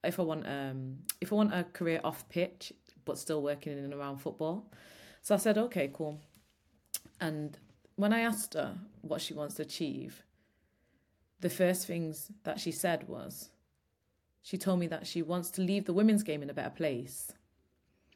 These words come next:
and she wants to make goalkeeping cool. So I said, "All right, cool, that's my brief then." Yeah.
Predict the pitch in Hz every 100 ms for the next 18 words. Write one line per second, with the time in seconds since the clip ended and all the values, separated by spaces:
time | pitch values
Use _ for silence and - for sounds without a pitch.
0 | _ - - - 147 131 - 143 - 127
1 | - - - 131 - 151 147 - _ _
2 | _ _ _ _ _ _ _ _ _ _
3 | _ _ _ _ - 214 202 156 147 135
4 | - 175 151 151 - 139 131 127 131 -
5 | - 131 - _ _ _ _ _ _ _
6 | _ _ - 151